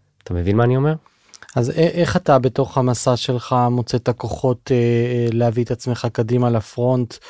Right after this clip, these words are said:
Speaker 2: היית בכנסת ב-, בדיונים, אה, או היית חלק מ-, מ-, מ-, מרפורמה, מ-, מפגישות, ממפגשים?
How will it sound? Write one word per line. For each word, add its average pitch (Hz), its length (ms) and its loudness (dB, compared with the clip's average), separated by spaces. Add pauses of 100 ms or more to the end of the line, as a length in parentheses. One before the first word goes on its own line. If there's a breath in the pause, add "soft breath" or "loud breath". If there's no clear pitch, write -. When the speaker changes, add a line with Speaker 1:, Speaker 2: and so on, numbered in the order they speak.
(380 loud breath)
Speaker 2:
היית 117 200 -2
בכנסת 131 680 0 (100)
ב-, 123 80 2
בדיונים, 123 880 2
אה, 123 180 -4
או 120 260 -4
היית 123 200 -4
חלק 123 380 -6
מ-, 123 280 -2
מ-, 120 200 0 (500 loud breath)
מ-, 123 340 -2
מרפורמה, 135 840 2
מ-, 120 280 2
מפגישות, 120 680 2
ממפגשים? 123 800 0